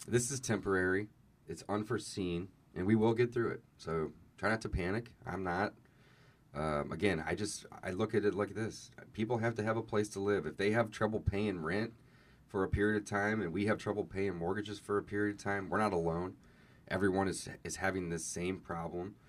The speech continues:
But at the end of the day, that's one thing that people can't not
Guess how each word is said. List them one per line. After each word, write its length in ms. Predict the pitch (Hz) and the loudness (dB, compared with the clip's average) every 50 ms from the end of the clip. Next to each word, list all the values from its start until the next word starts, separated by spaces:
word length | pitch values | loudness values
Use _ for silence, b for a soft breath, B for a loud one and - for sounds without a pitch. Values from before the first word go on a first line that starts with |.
| - - - - - - - | -20 -20 -20 -20 -20 -10 -6
But 100 | 98 90 | -6 -4
at 60 | - | -4
the 140 | - - - | -4 -2 -2
end 140 | 98 104 104 | 0 0 -2
of 80 | 101 | -2
the 80 | 101 101 | -4 -8
day, 460 | 85 - 92 85 92 98 104 113 113 110 - - - _ - - - - - - - - - - - - - - - - | -4 -2 -2 0 2 2 2 2 0 -2 -8 -16 -20 _ -20 -20 -20 -20 -20 -20 -20 -20 -20 -20 -20 -20 -20 -20 -12 -6
that's 260 | 95 98 104 - - | -6 -6 -4 -6 -6
one 240 | 87 87 104 107 104 | -2 -2 0 -2 0
thing 260 | - 101 107 104 98 | 0 0 0 0 -2
that 160 | 95 87 85 85 - - - _ | -2 -4 -6 -8 -12 -18 -20 _
people 300 | - - 107 - - 98 | -8 -8 -6 -6 -6 -6
can't 400 | 87 - - - 98 98 - - | -8 -8 -6 -4 -4 -4 -4 -6
not 240 | 80 87 87 87 | -8 -10 -10 -10